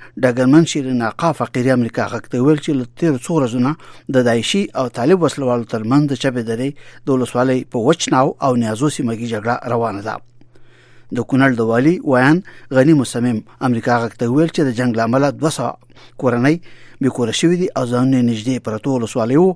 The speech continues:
او یا ولایتي مرکز اسداباد ته رسولي دي. له بلې خوا د کونړ ولایت د نورګل ولسوالۍ د مزار په دره کې هم حکومتي قواو د داعش په خلاف نظامي عملیات پیل کړي دي. تاسې د افغانستان او نړۍ خبرونه د امریکا غږ واشنګټن نه اورئ.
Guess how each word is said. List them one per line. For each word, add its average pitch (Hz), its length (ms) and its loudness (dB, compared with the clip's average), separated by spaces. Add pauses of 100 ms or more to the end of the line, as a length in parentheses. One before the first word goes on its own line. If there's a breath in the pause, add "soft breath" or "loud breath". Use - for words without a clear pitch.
(140)
او 147 140 2
یا 135 140 4
ولایتي 117 320 -2
مرکز 131 340 -2
اسداباد 120 500 -2
ته - 220 -6
رسولي 113 400 -4
دي. 101 160 -10 (680 soft breath)
له 127 100 -2
بلې 117 200 2
خوا 196 220 2
د 196 100 -2
کونړ 180 320 4
ولایت 165 340 4
د 147 60 -2
نورګل 143 400 4 (340 loud breath)
ولسوالۍ 143 480 4
د 143 140 2
مزار 143 260 4
په 143 120 -2
دره 123 220 0
کې 123 120 -8
هم 135 140 2 (360 loud breath)
حکومتي 135 400 -2
قواو 147 360 4
د 143 100 0
داعش 131 240 -2
په - 160 -10
خلاف 127 280 -2
نظامي 120 360 -2
عملیات 117 380 -6
پیل 110 180 -10
کړي 110 240 -10
دي. 104 140 -10 (1500 loud breath)
تاسې - 300 -2
د 120 80 0
افغانستان 117 640 -2
او 123 160 -6
نړۍ 123 260 -2
خبرونه 123 480 -6
د 123 80 -8
امریکا 113 420 -8
غږ 107 200 -6
واشنګټن - 520 -6
نه 110 120 -6
اورئ. 101 300 -10